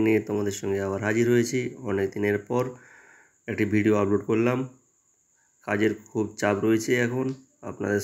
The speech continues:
সঙ্গে সমস্ত ভিডিও শেয়ার করতে পারছি না। আহ,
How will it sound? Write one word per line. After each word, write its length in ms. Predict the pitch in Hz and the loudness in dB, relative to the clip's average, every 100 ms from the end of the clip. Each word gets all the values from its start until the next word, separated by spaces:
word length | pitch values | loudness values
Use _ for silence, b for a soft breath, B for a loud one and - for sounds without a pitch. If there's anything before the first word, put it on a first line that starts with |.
| - | 0
সঙ্গে 340 | 104 104 104 104 101 B B B B _ | 0 2 2 0 -2 B B B B _
সমস্ত 380 | - 107 107 - 107 | -6 -2 -2 0 -2
ভিডিও 340 | 98 107 110 110 104 - - _ _ _ | 0 4 6 6 4 0 -12 _ _ _
শেয়ার 220 | - 110 101 | -6 -4 -2
করতে 280 | 110 107 - | -4 -4 -2
পারছি 340 | 117 104 - | -2 -2 0
না। 120 | 131 135 | 0 0
আহ, 1200 | 147 - _ _ _ _ _ _ _ - 101 | -4 -16 _ _ _ _ _ _ _ -6 -4